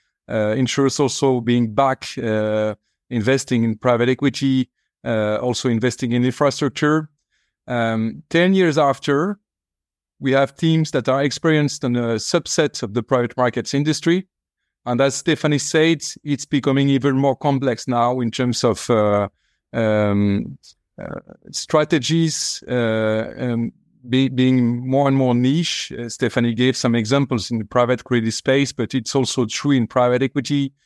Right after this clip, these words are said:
in infrastructure. We have impact strategies now that are also, um, growing in the different, uh, subsegments. So I guess insurers will now have to, um, improve the way they monitor their private, pri-,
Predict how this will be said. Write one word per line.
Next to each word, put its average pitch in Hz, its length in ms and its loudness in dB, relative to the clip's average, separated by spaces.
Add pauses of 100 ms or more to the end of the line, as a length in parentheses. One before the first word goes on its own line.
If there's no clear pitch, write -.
(320)
in 120 100 -2
infrastructure. 131 760 0
We 120 120 0
have 110 260 -2
impact 143 440 -2
strategies 139 640 -2
now 127 320 0 (440)
that 117 280 -2
are 120 220 4
also, 123 560 0 (340)
um, 104 500 -2
growing 135 600 2 (100)
in 113 140 -2
the 110 80 -2
different, 113 480 -2
uh, 110 160 0
subsegments. 135 840 -2 (460)
So - 160 -2
I 147 100 4
guess 180 460 -2 (680)
insurers 160 680 0
will 131 300 -2
now 143 420 2
have 143 420 0
to, 120 280 -4
um, 110 380 0
improve 135 540 0
the 120 100 0
way 131 240 2
they 117 120 -2
monitor 127 600 0
their 110 120 0
private, 120 320 0
pri-, 127 180 0